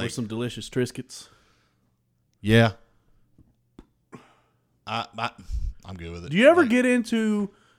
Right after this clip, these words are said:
Speaker 2: changing the subject super fast? Still on food though.
Speaker 1: Okay.
Speaker 2: Actually, this is gonna be a big time food thing for me because
Speaker 1: Okay.
Speaker 2: Thanksgiving is like <laughs> right
Speaker 1: Right
Speaker 2: around
Speaker 1: around
Speaker 2: the
Speaker 1: the
Speaker 2: corner.
Speaker 1: corner, yeah.
Speaker 2: So this actually fits. Do you
Speaker 1: Okay.
Speaker 2: ever get into the,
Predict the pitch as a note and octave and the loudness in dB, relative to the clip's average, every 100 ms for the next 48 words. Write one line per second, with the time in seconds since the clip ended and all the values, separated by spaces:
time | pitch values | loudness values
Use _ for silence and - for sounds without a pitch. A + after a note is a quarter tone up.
0 | _ _ - G3 G#3 G#3 F3 - F#3 D3 | _ _ -8 -2 -2 -2 -6 -2 -2 0
1 | C#3 B2+ - - D#3+ B2+ C#3+ B2 - F3 | 0 -2 -4 -6 -6 -4 -4 -4 -4 -2
2 | D#3 A#2+ C#3+ B2+ A2 G#2 G#2+ - G#3+ G#3+ | 0 -2 0 -2 -2 -6 -2 4 4 6
3 | E3 C3 - - C4+ E4 A#3+ F#3+ C#3 F#3+ | 4 2 -4 -4 0 2 4 4 4 0
4 | - D#3 C3 D#3+ C#3 C3 A#2+ A2 B2+ B2 | 2 0 0 0 0 0 -4 -4 -2 -2
5 | G#2+ B2 A2+ D#3 A3+ - F3 D3 A#2 A2 | -2 -4 -2 2 2 4 2 2 -2 -4
6 | A2 G#2 - _ _ - G#2+ D3 C#3+ B2 | -6 -8 -12 _ _ -2 4 6 8 10
7 | C3+ C3+ C3+ B2+ B2 A#2 A#2 B2 A#2 G#2 | 10 10 8 8 6 4 2 2 2 0
8 | F#2+ F#2+ F2+ - _ _ - G3 E3+ D3 | -4 -6 -8 -14 _ _ 2 4 6 4
9 | - _ _ _ G#3+ A3+ G#3+ - G3 E3+ | 0 _ _ _ 0 4 2 2 -2 -2
10 | _ _ _ _ _ D#4 G#3+ - - _ | _ _ _ _ _ 2 2 0 -18 _
11 | _ _ _ - D3+ C4+ D4+ A#3 C4+ C4 | _ _ _ -6 2 4 4 4 4 2
12 | A3 A#3+ A3 G3 F#3+ E3 | 0 0 -2 -2 -2 -4